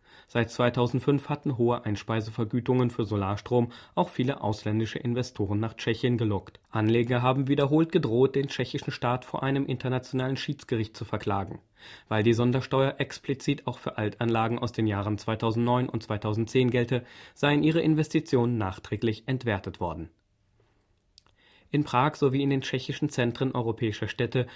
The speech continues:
findet am Mittwoch die Nacht der Literatur statt. Bei der Hauptveranstaltung im Prager Stadtteil Smíchov werden dabei Schauspieler an verschiedenen Orten aus Werken internationaler Autoren vorlesen. Ab achtzehn Uhr soll dabei unter anderem auch der neue Roman Jáchymov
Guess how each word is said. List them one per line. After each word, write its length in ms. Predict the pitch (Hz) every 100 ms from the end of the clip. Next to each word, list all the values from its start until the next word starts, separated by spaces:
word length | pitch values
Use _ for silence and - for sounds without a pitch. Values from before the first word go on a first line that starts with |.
| -
findet 320 | - 156 151
am 140 | 147 127
Mittwoch 340 | 104 - 110
die 160 | - 120
Nacht 320 | 104 87 -
der 80 | 113
Literatur 560 | 113 117 117 123 131
statt. 320 | 127 110 98 - _ _ _ - - -
Bei 100 | 156
der 140 | 156
Hauptveranstaltung 800 | 123 120 - 127 131 127 127 127
im 120 | 123
Prager 320 | 117 110 113 117
Stadtteil 400 | - 117 123 120
Smíchov 520 | - 135 127 143 - - - -
werden 240 | 143 147
dabei 360 | 123 110 123 123
Schauspieler 540 | - 104 - 117 120
an 80 | 120
verschiedenen 500 | - 113 147 143 139
Orten 320 | 110 110 -
aus 220 | 123 120
Werken 320 | - 98 - 117
internationaler 840 | 107 101 101 107 - 117 117 120
Autoren 460 | 120 - 107 110
vorlesen. 560 | 107 131 123 113 101 92 - _ - - - -
Ab 160 | 117
achtzehn 340 | - 107 - 127
Uhr 160 | 135
soll 200 | 131 135
dabei 340 | 123 113 107 117
unter 320 | 120 110 113
anderem 320 | 110 107 120
auch 240 | 117 117 -
der 140 | 127
neue 240 | 123 113
Roman 480 | 113 107 110 107 113
Jáchymov 580 | 107 101 123 120 123 -